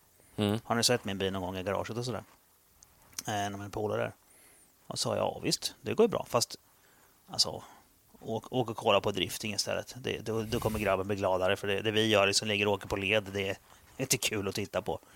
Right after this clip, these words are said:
Speaker 2: Inte för barn."
Speaker 1: Nej, då är ju drifting.
Speaker 2: Ja, sitta i Paris
Speaker 1: Lite mer
Speaker 2: med
Speaker 1: action.
Speaker 2: sin, med sin treåriga grabb, liksom. Men det är, då tror jag nog att det blir bättre.
Speaker 1: Ja, precis.
Speaker 2: Och titta, nu kommer en liten nalle här och går.
Speaker 1: Ja.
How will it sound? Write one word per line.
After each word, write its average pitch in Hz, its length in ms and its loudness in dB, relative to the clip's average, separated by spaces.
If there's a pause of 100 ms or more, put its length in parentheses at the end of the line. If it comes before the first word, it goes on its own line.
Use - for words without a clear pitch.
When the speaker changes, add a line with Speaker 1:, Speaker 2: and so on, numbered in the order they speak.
(260)
Speaker 2:
Inte 117 180 -2
för 110 80 2
barn." 101 260 4 (880)
Speaker 1:
Nej, 120 280 10
då 127 100 10
är 123 60 12
ju 120 100 10
drifting. 113 440 4 (380)
Speaker 2:
Ja, 110 240 6 (340)
sitta 127 300 4
i 123 40 8
Paris 131 180 12
Speaker 1:
Lite 120 140 8
mer 117 60 8
Speaker 2:
med 110 100 10
Speaker 1:
action. 107 160 8 (100)
Speaker 2:
sin, 117 80 2
med 127 100 4
sin 127 120 2
treåriga 107 320 4
grabb, 104 260 2
liksom. 101 240 0
Men 107 80 -6
det 110 60 -2
är, 104 200 0 (520)
då 104 120 2
tror 95 140 2
jag 87 60 4
nog 87 60 0
att 87 60 -6
det 98 60 -4
blir 85 100 -4
bättre. - 260 -8 (220)
Speaker 1:
Ja, 98 200 2
precis. 92 400 -4 (800)
Speaker 2:
Och - 120 -8
titta, 131 220 2
nu 123 100 4
kommer 117 240 0
en 113 80 0
liten 110 240 -4
nalle 104 240 -2
här 104 100 -2
och 98 60 -2
går. 98 140 -2 (380)
Speaker 1:
Ja. 135 300 2